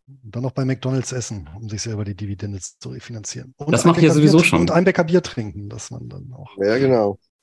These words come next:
Speaker 3: Da schreibst du auch keine schlechten <laughs> Bewertungen, wenn bei McDonald's was nicht stimmt.
Speaker 2: Bei
Speaker 3: Macht
Speaker 2: McDonald's
Speaker 3: man
Speaker 2: kannst du
Speaker 3: einfach
Speaker 2: richtig
Speaker 3: nicht.
Speaker 2: abkassieren. Also da habe ich ja Dividende jetzt bei Plutos, gibt's nochmal einen Zehner extra. Und wenn man in neuen Restaurants ist, das ist noch ein Geheimtipp,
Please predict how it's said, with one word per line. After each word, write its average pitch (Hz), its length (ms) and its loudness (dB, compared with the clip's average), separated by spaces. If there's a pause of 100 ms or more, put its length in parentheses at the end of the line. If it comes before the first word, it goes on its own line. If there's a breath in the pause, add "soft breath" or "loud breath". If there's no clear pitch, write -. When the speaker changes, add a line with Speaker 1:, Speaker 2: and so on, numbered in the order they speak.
Speaker 3:
Da 107 100 2
schreibst - 260 0
du 143 60 6
auch 160 80 0
keine 170 180 2
schlechten 107 540 0
<laughs> - 20 -12
Bewertungen, 98 480 2
wenn 98 120 2
bei 101 100 2
McDonald's 98 420 0
was 92 160 -6
nicht 98 140 -4
stimmt. 87 360 -6
Speaker 2:
Bei 139 100 -12
Speaker 3:
Macht 139 100 -14 (880)
Speaker 2:
McDonald's 120 360 4
Speaker 3:
man 135 40 6
Speaker 2:
kannst 107 120 2
du - 40 4
Speaker 3:
einfach - 0 -
Speaker 2:
richtig - 220 2
Speaker 3:
nicht. - 60 0
Speaker 2:
abkassieren. 87 540 0
Also 95 160 -4
da 92 120 2
habe 101 100 2
ich - 80 -6
ja 98 80 4
Dividende 101 460 4
jetzt 104 120 4
bei 98 80 0
Plutos, 156 420 2
gibt's 104 180 -4
nochmal 98 120 2
einen 92 60 -2
Zehner 104 300 0
extra. 107 400 -4
Und 170 540 2 (100)
wenn 104 100 0
man 98 160 4
in 92 140 2
neuen 123 220 4
Restaurants - 500 -2
ist, - 160 -6
das 101 80 -6
ist - 100 -4
noch 95 140 4
ein 95 60 4
Geheimtipp, 131 540 2